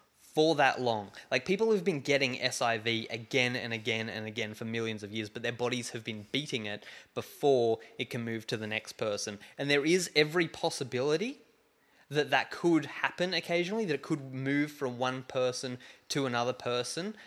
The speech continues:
but it is very difficult for it to move across, so it is difficult for it to happen multiple times. It needs to happen at least four times by the data I read for it to get to a point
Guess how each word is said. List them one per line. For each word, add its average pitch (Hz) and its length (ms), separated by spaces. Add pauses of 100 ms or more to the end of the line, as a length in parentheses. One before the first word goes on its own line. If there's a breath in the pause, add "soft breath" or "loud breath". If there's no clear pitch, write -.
(160 loud breath)
but 139 120
it 139 60
is 135 160
very 156 320
difficult 143 500
for 131 300
it - 80
to 127 140
move 120 240
across, 113 400
so 123 180
it 123 60
is 120 100
difficult 143 400
for 131 160
it 117 60
to 127 60
happen 127 300
multiple 117 360
times. 110 260
It 120 60
needs 127 180
to - 80
happen 139 300
at 120 120
least 131 380
four 131 380
times 117 420
by 113 160
the 110 80
data 107 300
I 104 220
read 123 280 (300 loud breath)
for - 180
it 113 220
to 117 420 (380 soft breath)
get 131 180
to 127 160
a 110 40
point 113 380